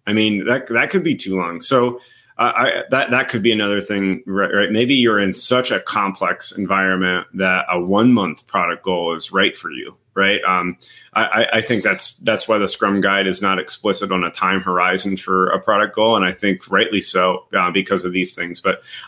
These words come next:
all the stuff that you said, adaptability, focus, all these things that the product goal gets us, a hundred percent. I do agree a hundred percent with you too. The word abandon here is a little rough.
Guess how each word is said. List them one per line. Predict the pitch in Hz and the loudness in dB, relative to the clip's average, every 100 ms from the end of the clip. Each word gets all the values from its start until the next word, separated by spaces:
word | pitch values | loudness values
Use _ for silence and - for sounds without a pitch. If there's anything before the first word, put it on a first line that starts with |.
| - | 0
all | 127 147 | 2 2
the | 135 | 0
stuff | - 127 123 | 2 2 2
that | 120 | 2
you | 104 117 | 2 2
said, | - 117 110 | 4 2 4
adaptability, | 98 110 117 101 113 117 110 | 2 0 0 0 2 4 4
focus, | 101 117 113 113 110 | 0 2 2 2 0
all | 110 | 0
these | 110 104 - | 2 -2 -4
things | 107 107 101 | -4 -2 -2
that | 104 98 - | -2 -4 -6
the | - | -10
product | - 110 101 98 | -2 0 0 0
goal | 104 | -2
gets | 90 98 110 | 0 0 0
us, | 95 - - _ _ _ | -2 -4 -10 _ _ _
a | 82 | -6
hundred | 104 104 | -2 -2
percent. | 90 - 104 95 | -2 -2 0 0
I | 92 - - | -4 -6 -2
do | 117 110 | 2 2
agree | 92 107 104 | 4 4 4
a | 95 | 4
hundred | 104 98 | 0 -4
percent | 92 107 | -2 -2
with | 95 | 0
you | 98 | 0
too. | 95 98 | 0 2
The | 90 - | 2 2
word | 160 104 | 0 0
abandon | - 107 117 104 | 0 0 2 0
here | 101 98 | 0 2
is | 92 | 2
a | |
little | 101 87 | 0 2
rough. | 92 110 - - | 2 2 -2 -12